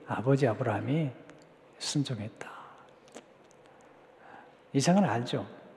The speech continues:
왜냐하면 모리아산에 이삭이 있었고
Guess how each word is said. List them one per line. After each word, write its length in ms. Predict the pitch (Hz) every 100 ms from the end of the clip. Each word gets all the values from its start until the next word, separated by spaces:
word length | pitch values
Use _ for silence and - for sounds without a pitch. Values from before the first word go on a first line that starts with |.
| - - - - - - -
왜냐하면 300 | 127 131 127
모리아산에 800 | 131 151 151 131 113 104 165 208 - - - - - - -
이삭이 280 | 127 123 113
있었고 580 | 113 113 - 110 117